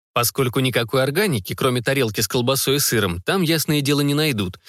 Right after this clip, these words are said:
и будут весьма удивлены результатами исследования, которое будет соответствовать куску говядины.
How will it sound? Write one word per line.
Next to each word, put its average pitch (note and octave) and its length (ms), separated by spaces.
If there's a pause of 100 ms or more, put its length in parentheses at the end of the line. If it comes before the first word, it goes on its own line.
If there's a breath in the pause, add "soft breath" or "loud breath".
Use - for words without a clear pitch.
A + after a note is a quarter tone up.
(240 loud breath)
и G#2 120
будут D3 400
весьма D3+ 280
удивлены D3 540
результатами A2+ 680
исследования, A2 580
которое A#2 340
будет C3+ 280
соответствовать A#2+ 600
куску B2+ 300
говядины. G#2+ 600